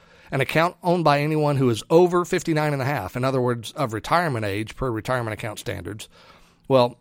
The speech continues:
their account would be in pay status because they can withdraw their money without penalties or restrictions. And similarly, I assumed anyone under fifty-nine and a half would likely not be in pay status as they don't have free access to withdraw their funds.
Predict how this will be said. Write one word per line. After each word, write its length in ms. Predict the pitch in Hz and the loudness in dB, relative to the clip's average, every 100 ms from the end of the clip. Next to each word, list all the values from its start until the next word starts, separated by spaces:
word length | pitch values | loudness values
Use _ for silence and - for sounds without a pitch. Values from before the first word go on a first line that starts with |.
| - | -8
their 320 | 131 151 240 | 0 4 4
account 400 | - 160 160 143 | 4 0 0 4
would 260 | 156 226 | 6 8
be 140 | 165 170 | 6 2
in 100 | 170 | 2
pay 160 | 185 | 0
status 420 | 202 - 107 113 - | 0 0 -4 -4 -6
because 360 | 120 143 123 | -6 -4 -4
they 160 | 120 135 | -2 -2
can 180 | - 160 | -2 -2
withdraw 320 | 151 127 127 | 0 0 0
their 140 | 135 | -2
money 220 | 123 117 | -4 -4
without 280 | 117 113 117 | -2 -2 -4
penalties 400 | 123 120 120 117 | -4 -4 -4 -4
or 60 | 120 | -4
restrictions. 640 | 127 - 180 - 78 - - _ _ _ _ - _ - | -6 -6 -6 -8 -16 -20 -20 _ _ _ _ -20 _ -4
And 200 | 147 151 | 0 0
similarly, 560 | - 233 262 175 127 107 | 2 2 4 2 2 0
I 120 | 104 | -2
assumed 360 | - 120 127 | -2 -4 -4
anyone 400 | 135 139 135 127 - | -4 -2 -2 -2 -2
under 320 | 165 247 226 | 0 2 2
fifty-nine 460 | 160 143 135 120 113 | 2 -2 -2 -4 -4
and 80 | 104 | -4
a 40 | |
half 280 | 110 120 - | -4 -6 -6
would 160 | 117 110 | -6 -2
likely 400 | 127 127 123 107 | 0 -2 -4 -4
not 440 | 120 143 202 170 | 0 2 2 0
be 140 | 139 | -4
in 100 | 117 | -4
pay 200 | 110 110 | -4 -6
status 420 | 104 113 101 123 - | -4 -4 -4 -4 -6
as 160 | 104 | -6
they 160 | 117 131 | -4 -4
don't 300 | 131 135 135 | -2 -4 -4
have 200 | 123 127 | -6 -6
free 280 | - 127 113 | -4 -2 -2
access 340 | 117 - 113 | -4 -6 -6
to 80 | - | -6
withdraw 380 | 117 110 113 107 | -8 -6 -4 -4
their 100 | 104 | -4
funds. 540 | 151 131 82 85 - | -2 -4 -4 -14 -16